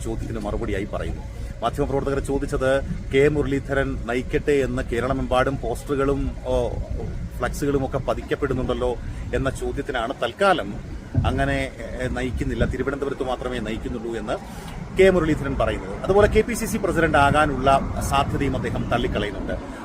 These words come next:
അദ്ദേഹം പറയുന്നു, ഈ ഇരുപതിൽ പതിനെട്ട് സീറ്റ് നേടി ഒരു വലിയ വിജയം ഉണ്ടായതിന് പിന്നിൽ കെ പി സി സി പ്രസിഡന്റാണ്, അതുകൊണ്ട് അദ്ദേഹത്തെ ആ സ്ഥാനത്ത് നിന്ന് ഇറക്കി വിടേണ്ട ഒരു സാഹചര്യവുമില്ല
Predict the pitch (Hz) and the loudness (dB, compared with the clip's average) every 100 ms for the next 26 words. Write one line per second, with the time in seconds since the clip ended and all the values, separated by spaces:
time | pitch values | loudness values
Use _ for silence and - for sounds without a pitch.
0 | - 160 160 151 151 156 143 151 160 147 | -2 0 2 4 4 2 0 2 2 4
1 | 143 147 156 156 143 151 147 160 147 143 | 4 2 2 2 2 2 0 0 0 2
2 | 156 160 - - - - 151 160 170 156 | 2 2 0 -10 -8 -2 0 2 4 4
3 | 165 175 208 175 - 190 165 143 139 127 | 4 8 6 6 6 6 6 4 4 2
4 | 123 117 113 139 - 139 143 139 - 117 | -4 -4 -4 -4 -6 -8 -8 -8 -8 -8
5 | 120 120 107 101 101 117 120 117 127 143 | -4 -4 -2 -4 -4 -4 -4 -4 -4 0
6 | 127 123 123 117 127 117 113 107 - 120 | 0 0 -2 -2 -2 -2 -2 -2 -2 0
7 | 120 180 214 - - - - 180 269 - | 2 2 2 -4 -4 -2 6 8 8 6
8 | 175 147 127 127 117 110 | 2 2 0 0 0 -4